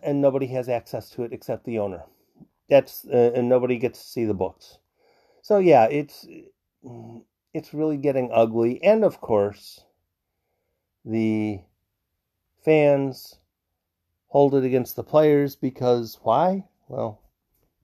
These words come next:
that actually sounds like a good podcast as well. Um, so, yeah, the Schrodinger's employment status is the A's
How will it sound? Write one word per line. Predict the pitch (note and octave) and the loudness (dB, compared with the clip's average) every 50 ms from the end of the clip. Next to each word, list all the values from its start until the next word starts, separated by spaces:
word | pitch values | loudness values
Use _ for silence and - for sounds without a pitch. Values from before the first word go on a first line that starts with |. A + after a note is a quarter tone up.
| _ _ - | _ _ -10
that | D#3+ D#3 C#3+ | -6 -2 -2
actually | B2 A2+ - - - | -2 -2 -4 -8 -14
sounds | - - G#2 G2+ G2 | -10 -8 -6 -6 -6
like | G#2 G2+ G2+ - | -6 -8 -10 -10
a | - | -8
good | A2 G#2+ G2 G2+ | -6 -6 -6 -6
podcast | - G#2 G2 G2 - - G#2+ G2 G2 - - | -4 -4 -4 -4 -6 -8 -10 -10 -10 -10 -14
as | D#3 C#3+ D#3 | -12 -8 -6
well. | F3 A#3+ G3 _ _ _ _ _ _ _ _ _ _ - - - - _ _ _ _ _ _ - | -8 -8 -8 _ _ _ _ _ _ _ _ _ _ -20 -20 -20 -20 _ _ _ _ _ _ 6
Um, | - F#3 F#3 F3 E3+ E3+ E3 E3 D#3 C3+ - _ _ _ _ _ _ _ _ _ _ _ _ _ _ _ _ _ _ _ _ _ _ _ _ _ _ _ _ _ _ _ _ _ _ _ | 8 8 8 8 4 2 0 -2 -4 -8 -12 _ _ _ _ _ _ _ _ _ _ _ _ _ _ _ _ _ _ _ _ _ _ _ _ _ _ _ _ _ _ _ _ _ _ _
so, | _ - B3+ B3+ | _ 6 6 8
yeah, | C4+ C4 C4 B3+ G3 D#3 C3 A#2 B2 C#3+ | 8 8 8 8 8 6 4 0 -2 -2
the | D#3 D#3 D3+ D3+ - _ _ _ _ - | 0 0 0 0 -4 _ _ _ _ -20
Schrodinger's | D3 - - G#3 G#3+ G#3+ G#3 G3 F#3 F3+ E3 D#3+ | -10 -4 -2 -2 0 0 -2 -2 -2 -4 -4 -4
employment | D#3+ D3 C3+ - D#3+ D#3+ D#3+ C#3+ B2 A2+ - | -6 -8 -8 -6 -4 -4 -4 -4 -6 -8 -10
status | - - - A#2+ A#2+ A#2 A2 A#2+ A#2+ - - - - | -10 -6 -2 -2 0 0 -2 -4 -6 -8 -14 -20 -12
is | - C3 B2+ B2+ A#2+ A#2+ A#2+ A#2+ A#2 A#2 A2+ A2 G#2+ | -6 -2 -2 0 0 0 0 0 0 0 -2 -4 -6
the | - C3+ B2 A2+ - | -10 -10 -10 -6 -2
A's | C#3+ D3+ D3+ D#3 D3+ D3+ D3 C#3 - - - | -2 -2 0 -2 -4 -4 -6 -8 -12 -18 -20